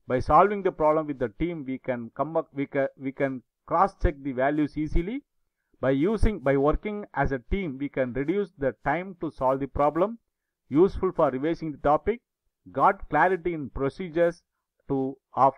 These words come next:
how to solve the problem. It is helpful to, for the slow learners to clarify, uh, clarify their doubts, easy to clarify the doubts. Grouped interaction improved while discussing. Presentation of data is improved,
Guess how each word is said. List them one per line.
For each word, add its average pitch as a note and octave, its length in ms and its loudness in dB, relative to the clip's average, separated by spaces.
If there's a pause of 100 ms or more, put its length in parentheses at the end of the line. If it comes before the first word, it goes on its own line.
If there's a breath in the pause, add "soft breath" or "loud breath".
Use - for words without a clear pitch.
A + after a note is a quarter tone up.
how E3+ 280 2
to F#3+ 100 -4
solve D3 260 0
the D3 100 -4
problem. E3 480 0 (500)
It B2 80 -4
is C3+ 100 -4
helpful G#3 580 -2
to, B2+ 300 -2 (140)
for C3 160 2
the B2 120 -10
slow F3+ 200 -2
learners D#3+ 400 0
to C#3 140 -10
clarify, D3+ 560 -4 (140)
uh, A#2+ 240 -6
clarify D#3 420 -2
their B2+ 140 -2
doubts, D#3 440 0 (420)
easy F#3 260 4
to E3 160 -2
clarify D3+ 520 -2
the C3 180 -4
doubts. C#3+ 480 -2 (540)
Grouped F3 320 0
interaction D#3 480 -2
improved D3+ 400 -6
while C3 140 -2
discussing. E3 580 -8 (480)
Presentation F3+ 500 0
of B2 140 -2
data D3+ 300 0
is C#3+ 200 -4
improved, F3 480 -2